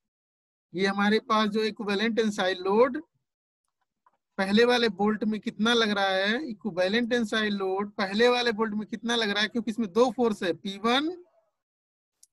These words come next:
डैश और पी टू, अ, पी वन डैश और पी वन डबल डैश, ठीक है ना। इन दोनों को निकाल लिया है और मैक्सिमम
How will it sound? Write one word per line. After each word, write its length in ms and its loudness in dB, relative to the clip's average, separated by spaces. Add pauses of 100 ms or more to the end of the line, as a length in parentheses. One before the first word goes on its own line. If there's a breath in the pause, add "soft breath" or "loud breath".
(300)
डैश 560 0 (100)
और 160 -4
पी 220 0
टू, 380 -4 (140)
अ, 60 -2
पी 200 0
वन 220 2
डैश 340 2
और 140 0
पी 180 -2
वन 200 2
डबल 260 2
डैश, 340 -2 (600)
ठीक 120 0
है 100 2
ना। 220 0 (640)
इन 120 -2
दोनों 240 2
को 100 0
निकाल 380 2
लिया 240 4
है 140 4
और 200 6
मैक्सिमम 680 0